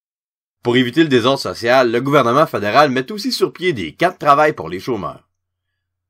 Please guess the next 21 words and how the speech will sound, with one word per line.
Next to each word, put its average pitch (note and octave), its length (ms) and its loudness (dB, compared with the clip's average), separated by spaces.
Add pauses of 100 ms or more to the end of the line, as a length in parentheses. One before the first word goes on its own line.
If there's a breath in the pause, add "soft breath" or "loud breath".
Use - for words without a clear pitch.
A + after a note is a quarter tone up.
(120)
Ceux-ci G3+ 360 -2
sont B2+ 200 0
logés D3+ 340 4
et D#3 40 4
nourris, C#3+ 540 0
en F3+ 160 2
plus C4+ 140 -4
d'obtenir F#3+ 440 2
un A#2+ 140 4
maigre B2 380 0
salaire A2+ 440 2
en F2+ 140 -4
échange E3+ 320 -2
de A2 80 0
leur D#3+ 160 0
travail. D2+ 440 -8 (1200)
Cette - 200 -6
mesure, C#3 440 4
plus B2+ 200 0
sociale A#2 440 -6
qu'économique, G#2 680 -8